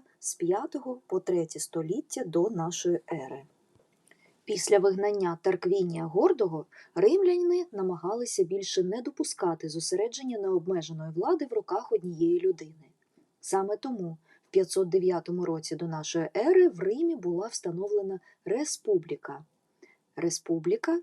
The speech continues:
це держава, якою керують громадяни, обрані на певний строк. У перекладі з латини слово «республіка» означає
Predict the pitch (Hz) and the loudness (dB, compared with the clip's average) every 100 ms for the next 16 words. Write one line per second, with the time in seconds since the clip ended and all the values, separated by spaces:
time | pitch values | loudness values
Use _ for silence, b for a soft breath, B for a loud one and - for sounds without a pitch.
0 | - - 415 262 180 151 175 294 311 208 | -4 2 4 4 -2 -4 -2 2 2 2
1 | - 294 311 208 196 240 180 165 180 170 | -2 0 0 2 0 0 -4 -4 -2 -2
2 | 160 196 247 170 170 B B 185 262 294 | -2 -2 0 0 -2 B B 2 2 2
3 | 311 311 302 - 359 - 349 185 185 185 | 0 -2 -8 -8 -6 -6 -4 -4 -4 -6
4 | 180 - 160 - - - - _ _ _ | -6 -8 -10 -12 -20 -20 -20 _ _ _
5 | _ - 180 180 175 175 170 170 160 175 | _ -2 2 4 2 2 0 0 0 0
6 | 170 - 370 359 185 - 190 370 180 170 | 0 6 6 6 0 -2 2 2 2 -2
7 | - - 359 339 302 277 262 B B - | -2 6 8 8 4 0 -8 B B 0
8 | 359 190 - - 320 339 | 0 0 -6 -2 2 2